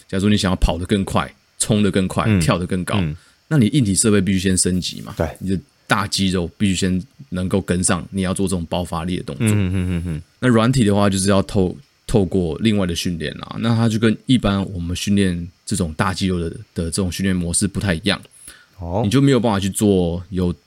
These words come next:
Speaker 1: 要做几组、几次，要多，做多重，
Speaker 2: 哦。
Speaker 1: 没有办法用这种方式去训练。
Speaker 2: 哦，这真的是。
Speaker 1: 就比较需要，
Speaker 2: 嗯。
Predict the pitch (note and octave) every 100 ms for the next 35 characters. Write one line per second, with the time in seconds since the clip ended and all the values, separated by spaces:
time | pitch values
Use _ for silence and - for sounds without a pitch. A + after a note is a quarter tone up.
0 | _ A2+ A2 A2 - F#2 F2 F2 C#2 -
1 | - G2 D#2+ - F#2 - G2 G#2 F2+ -
2 | G2+ E2+ E2 E2 F2+ G2+ D2+ - - G2
3 | G2+ G#2 F#2 F2+ F2 F2+ D#2+ E2+ F2 F2
4 | F#2 - E2 D2 G#2 F#2 D3 D3+ D3+ D#3+
5 | G#3 - A#2+ G#2+ - A2 G#2 F#2+ D#2+ C#2+